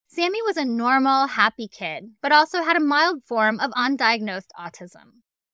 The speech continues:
Being that it was left undiagnosed and untreated,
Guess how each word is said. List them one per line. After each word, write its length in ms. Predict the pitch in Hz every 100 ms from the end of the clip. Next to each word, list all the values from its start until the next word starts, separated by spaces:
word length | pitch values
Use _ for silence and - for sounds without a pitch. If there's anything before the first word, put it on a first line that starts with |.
| _ _
Being 240 | 302 349 381
that 100 | 381
it 80 |
was 180 | 330 311
left 280 | 226 220 -
undiagnosed 800 | 170 220 254 294 254 220 196 202 -
and 200 | 277 269
untreated, 640 | 233 285 311 202 185 175